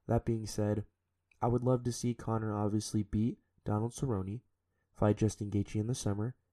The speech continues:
and then in the late fall or winter, or maybe the end of the year show, see Conor either rematch Khabib or fight Tony Ferguson. Thank you, everybody, for tuning in to this episode of M M A Minded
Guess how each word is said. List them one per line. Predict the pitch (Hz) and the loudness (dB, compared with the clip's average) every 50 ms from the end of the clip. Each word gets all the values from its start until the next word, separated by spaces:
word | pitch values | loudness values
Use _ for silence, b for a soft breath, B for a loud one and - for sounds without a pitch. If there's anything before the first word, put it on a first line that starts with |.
| _ _ - | _ _ -6
and | 101 104 104 | -4 0 2
then | 104 101 | 2 2
in | 101 98 | 2 2
the | 98 92 | 0 0
late | 87 90 98 101 - - | 2 4 4 4 4 2
fall | - 101 98 98 107 117 131 - - | 0 0 2 2 4 2 0 -2 -4
or | 98 92 95 95 95 95 | -2 0 2 2 2 2
winter, | 92 90 101 120 135 - - 104 104 | 2 2 0 -2 -2 0 0 0 0
or | 98 | 0
maybe | 98 101 107 104 110 107 | -2 -4 -4 -2 -2 0
the | 98 101 76 | 0 0 0
end | 98 98 98 | 0 0 0
of | 95 90 | -2 0
the | 95 98 | 2 2
year | 98 101 113 120 | 2 4 2 2
show, | - - 107 98 95 95 - _ _ _ _ _ | 0 0 2 2 2 0 -4 _ _ _ _ _
see | - - 110 - | -8 -6 -6 -4
Conor | - - 101 101 101 98 | -2 0 -2 0 0 -2
either | 98 98 - 98 95 | -2 0 0 0 0
rematch | 98 104 101 101 98 95 - - | 2 0 0 0 0 -2 -4 -6
Khabib | - - 95 98 104 110 117 120 - - | -6 -8 -4 0 0 0 0 -2 -4 -6
or | - 95 95 92 92 | -4 -2 -2 -2 -2
fight | - - 92 87 - | -2 -2 -4 -4 -4
Tony | - - 90 90 | -6 -10 -10 -10
Ferguson. | 87 - 78 - 90 87 - - - - - _ _ _ _ _ _ _ _ _ _ _ _ _ _ _ _ _ _ _ _ _ _ _ _ _ _ _ - | -10 -10 -10 -10 -10 -12 -14 -14 -16 -18 -18 _ _ _ _ _ _ _ _ _ _ _ _ _ _ _ _ _ _ _ _ _ _ _ _ _ _ _ 0
Thank | - 147 151 151 | 0 0 2 2
you, | 160 156 151 151 - - | 2 4 4 4 2 0
everybody, | 127 135 139 139 131 139 139 135 139 151 | -2 0 0 0 0 2 2 2 2 0
for | 147 - - 107 104 98 | -2 -2 0 0 0 0
tuning | - - - 110 110 107 107 | -2 -4 -6 -4 -4 -4 -4
in | 107 110 123 139 156 - - | -4 -4 -4 -6 -12 -14 -10
to | - - 107 101 101 101 | -4 -2 0 0 0 0
this | 95 101 98 - | 0 -2 -2 -4
episode | 98 95 - 98 - - 107 107 101 | -6 -8 -8 -8 -6 -4 -4 -2 -2
of | 98 92 - | -4 -6 -6
M | - 104 107 | -8 -6 -6
M | 101 101 101 | -6 -6 -6
A | 98 101 | -6 -6
Minded | 98 98 98 101 107 113 123 | -6 -6 -4 -2 -2 -2 -2